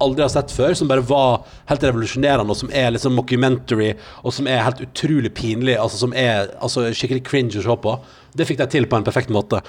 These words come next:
Så skulle U S A prøve å kopiere det, men jeg mener at det klarte, U S A gjorde jo ikke det. Det eneste U S A da gjorde, var at de, det de klarte å gjøre, fordi de skulle liksom prøve å lage noe som var like bra,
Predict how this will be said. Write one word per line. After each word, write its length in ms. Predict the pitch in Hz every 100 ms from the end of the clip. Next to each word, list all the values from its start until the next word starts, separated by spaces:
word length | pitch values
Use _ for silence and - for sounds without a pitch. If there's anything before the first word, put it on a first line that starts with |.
| - -
Så 140 | - 175
skulle 240 | 175 185
U 60 | 156
S 120 | -
A 60 | 170
prøve 240 | - 127 139
å 60 |
kopiere 400 | 147 147 147 113
det, 80 | 127 175 - - - -
men 140 | 160
jeg 40 | 160
mener 100 | 147 143
at 80 | 156
det 80 | 147
klarte, 320 | 139 127 151
U 80 | 156
S 140 | 147 156
A 60 | 143
gjorde 220 | 147 123
jo 60 | 104
ikke 80 | 147
det. 80 | 143
Det 80 | - 143
eneste 260 | 147 - 143
U 80 | 139
S 100 | 127 147
A 60 |
da 140 | 135 127
gjorde, 240 | 127 160
var 80 | 139
at 80 | 135
de, 80 | 131 127 131
det 80 | 139
de 80 | 127
klarte 240 | 127 135
å 60 | 139
gjøre, 240 | 202 160
fordi 160 | 135 143
de 80 | 135
skulle 220 | - 135
liksom 160 | 143 131
prøve 400 | 123 117 113 156
å 60 | 135
lage 180 | 107 117
noe 160 | 117 -
som 140 | 135
var 80 | 110
like 260 | 104 127
bra, 160 | 123